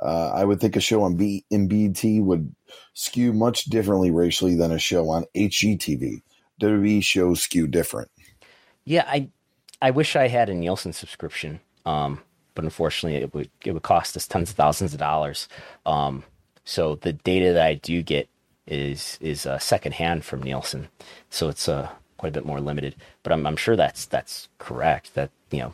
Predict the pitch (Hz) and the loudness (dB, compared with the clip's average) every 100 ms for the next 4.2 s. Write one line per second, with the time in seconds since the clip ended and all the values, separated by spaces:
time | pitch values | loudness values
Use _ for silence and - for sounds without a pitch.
0 | _ 87 - 73 - 69 - 69 69 69 | _ -2 -2 -2 0 0 -4 -4 -4 -2
1 | 80 69 67 69 - - - - 71 64 | -2 -2 -4 -6 -8 -8 -6 -4 -4 -4
2 | 71 - _ - - 147 135 - - 123 | -6 -10 _ -20 -10 -2 -2 -2 -10 -6
3 | 139 151 - - - - - - - 65 | -4 -4 -6 -12 -12 -12 -20 -14 -2 0
4 | 62 67 | 0 -2